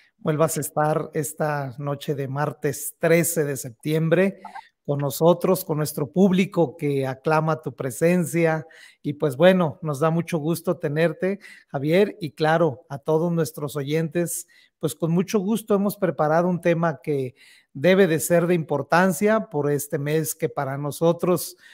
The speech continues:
pues como mexicanos, Javier, es un, es un mes muy bonito, un mes para, ¿por qué no recordar la historia, Javier? Y pues queremos invitar a todos nuestros,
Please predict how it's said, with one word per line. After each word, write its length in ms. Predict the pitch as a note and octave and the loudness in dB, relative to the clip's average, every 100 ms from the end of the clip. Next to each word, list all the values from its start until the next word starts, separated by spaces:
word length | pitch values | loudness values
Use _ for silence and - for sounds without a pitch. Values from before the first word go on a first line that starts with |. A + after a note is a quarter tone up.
| _ _ | _ _
pues 180 | C4+ - | -2 2
como 240 | G#3+ F#3+ | 2 2
mexicanos, 800 | F3+ F3 E3+ - G3 G#3 G#3 - | 2 0 -2 2 4 4 0 0
Javier, 340 | F3+ F3+ F#3+ | 0 2 2
es 200 | F#3 F3+ | 0 -2
un, 280 | F3+ F3 E3 E3 | -4 -4 -6 -6
es 180 | D3+ | -6
un 140 | E3+ D#3+ | -6 -2
mes 340 | D#3+ E3 - | 0 -2 -4
muy 220 | D#3 E3 | -6 -4
bonito, 720 | C#3 C#3 C#3 E3 - G3 A#3 - _ _ - | -4 -6 -6 -6 -4 -4 -4 -10 _ _ -6
un 180 | D#3 | -2
mes 320 | E3 F3 F3 - | 2 2 0 -2
para, 480 | D#3 D3+ C#3+ C3 - - - | 0 0 -2 -8 -16 -12 -4
¿por 160 | D#3+ | -2
qué 120 | B3+ | 0
no 140 | B3 C4 | 0 0
recordar 520 | A#3 - F#3+ G#3 G#3+ | -2 -2 0 0 2
la 100 | A3+ | 0
historia, 580 | G#3+ A#3+ A#3+ A#3+ A3 - - _ | 2 4 4 4 2 -2 -14 _
Javier? 480 | F3+ E3+ G3 A#3 - - _ - | -2 4 4 4 -2 -18 _ -4
Y 480 | E3+ E3 E3 D3 | -2 0 -2 -4
pues 220 | D3 C#3+ - | -6 -8 -4
queremos 540 | D#3 E3+ F#3 G3 F#3+ | 0 2 4 2 0
invitar 400 | D#3 D3 - E3 | -4 -4 0 0
a 120 | E3+ | 0
todos 280 | F3+ F3+ F#3 | 0 0 0
nuestros, 500 | E3 D#3 - D3 | -2 -4 -8 -12